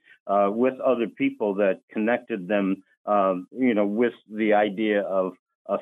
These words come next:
theme. Um, uh, obviously, ones like, uh, uh, the War of eighteen twelve. That's an easy, uh, you know, theme, uh, idea. The Mayor's Tour is another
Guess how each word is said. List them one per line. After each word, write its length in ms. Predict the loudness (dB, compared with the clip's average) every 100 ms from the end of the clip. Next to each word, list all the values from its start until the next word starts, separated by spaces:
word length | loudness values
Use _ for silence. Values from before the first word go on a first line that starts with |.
| -2
theme. 320 | -2 -2 -6 _ _ -20 _
Um, 520 | 0 2 2 0 -4 -2
uh, 40 |
obviously, 580 | 0 2 2 -2 -2 0
ones 300 | 2 0 2
like, 320 | 2 0 0 0
uh, 200 | 2 0 -6 -10 -2
uh, 220 | 0 0
the 80 | 0
War 240 | 2 2
of 120 | 2
eighteen 360 | -4 -6 -8 -8 -4
twelve. 380 | -2 0 -2
That's 200 | -4 -4
an 220 | -2 -2 0
easy, 540 | -2 -2 -2 -2 0
uh, 160 | 0 0 -2 -8 -8
you 100 | -4
know, 160 | -4 -4 -2
theme, 400 | 2 2 2 -2 -6 -8
uh, 260 | -4 -4 -6 -8 -8 0
idea. 440 | 2 2 2 0 0 -8 -12 -2
The 60 |
Mayor's 380 | 2 2 2 0 -4
Tour 280 | -6 -4 -4
is 80 | -2
another 340 | 0 0 -2